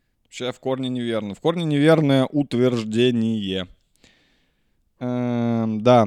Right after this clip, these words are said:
ну так вот, ладно. И ну и бочка. Что мы знаем вообще о бочках? Вот я вот что знаю всё о бочке. Это вот, э, у меня была бочка в деревне, то есть.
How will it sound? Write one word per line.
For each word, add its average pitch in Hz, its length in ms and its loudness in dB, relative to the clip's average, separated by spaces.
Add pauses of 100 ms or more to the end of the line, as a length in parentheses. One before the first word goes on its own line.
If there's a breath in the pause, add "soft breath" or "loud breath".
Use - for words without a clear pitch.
(140)
ну 185 120 -4
так 196 160 -6
вот, 180 200 2
ладно. 143 320 2
И 170 60 -4
ну 202 200 -6
и 190 60 -2
бочка. 156 480 -6
Что 170 180 -10
мы 170 120 -6
знаем 139 280 -4
вообще 127 240 -4
о 120 40 -2
бочках? 104 520 -6
Вот 139 180 -8
я 165 200 -4
вот 147 200 -4
что 160 220 -4
знаю 139 280 -4
всё 113 240 -4
о 113 40 0
бочке. 113 440 -8
Это 110 280 -6
вот, 104 360 -8
э, 98 320 -6
у 95 140 -8
меня 120 180 -6
была 113 220 -4
бочка 92 580 -8 (1600)
в 95 60 -18
деревне, 95 540 -4
то 78 140 -18
есть. - 360 -20